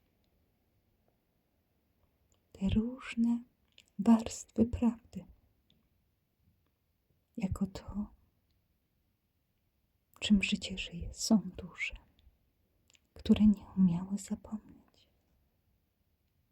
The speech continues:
które przyjmowały tą prawdę, ale w środku czuły, że jest coś innego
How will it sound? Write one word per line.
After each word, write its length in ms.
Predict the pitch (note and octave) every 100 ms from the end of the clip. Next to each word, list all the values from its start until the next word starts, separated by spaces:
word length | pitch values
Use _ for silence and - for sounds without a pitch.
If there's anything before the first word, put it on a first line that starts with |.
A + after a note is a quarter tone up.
| _ _ _ _
które 500 | - - G#3 G3+ G#3+ G#3 - - _ - - _ _ _ _ _ _ _ _ _ _ _ _ _ _ _ _ _ _ - _
przyjmowały 720 | - A3+ G#3 G#3 G3 A3 A#3+
tą 220 | A#3 G#3+
prawdę, 520 | G#3+ - A3+ B3+ - -
ale 140 | A3+
w 80 | -
środku 500 | - C#4+ - - B3
czuły, 400 | - D#4 C#4 A#3 - - _ _ _ _ _ _ _ _ _ _ _ _ _ _ _ _ _
że 180 | - -
jest 380 | E3+ E3+ - -
coś 280 | G3+ - G#3+
innego 420 | G3+ F#3+ -